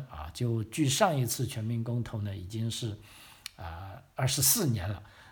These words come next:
啊。事实上，媒体分析了这一次公投的结-，结果以及投票的人群，跟二十四年前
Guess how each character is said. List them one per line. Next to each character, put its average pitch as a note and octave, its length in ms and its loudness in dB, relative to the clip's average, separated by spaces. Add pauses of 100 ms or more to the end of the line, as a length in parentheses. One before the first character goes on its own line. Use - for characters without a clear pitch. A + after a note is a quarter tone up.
啊。 A#2 100 -4
事 F#3 180 0
实 F3 140 6
上， D#3 220 8
媒 C3+ 220 6
体 C3+ 220 2
分 D#3 300 2
析 C#3 200 2
了 C#3 140 4
这 E3 200 2
一 C#3+ 100 4
次 C3+ 200 2
公 C#3+ 240 2
投 B2 200 0
的 A#2+ 180 2
结-， G#2+ 220 -8 (140)
结 B2+ 260 0
果 D3+ 240 -2 (360)
以 A2 120 -2
及 C3+ 160 2
投 C3 220 2
票 E3 180 6
的 B2+ 100 4
人 A2 200 0
群， B2+ 240 -2
跟 D3 120 -4
二 F#3 160 0
十 F3 160 0
四 G#3 280 2
年 C3 240 2
前 A#2+ 280 -2